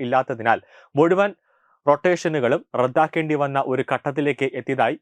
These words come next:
ഒന്നിലധികം വ്യോമയാന വൃത്തങ്ങൾ പറയുന്നുണ്ട്. വിമാനത്തിലെ ജീവനക്കാരുടെ ക്ഷീണം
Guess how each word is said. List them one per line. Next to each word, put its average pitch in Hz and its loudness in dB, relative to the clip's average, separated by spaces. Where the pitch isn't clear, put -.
ഒന്നിലധികം 135 -2
വ്യോമയാന 131 -2
വൃത്തങ്ങൾ 117 -4
പറയുന്നുണ്ട്. 92 0
വിമാനത്തിലെ 123 0
ജീവനക്കാരുടെ 127 -2
ക്ഷീണം 135 -4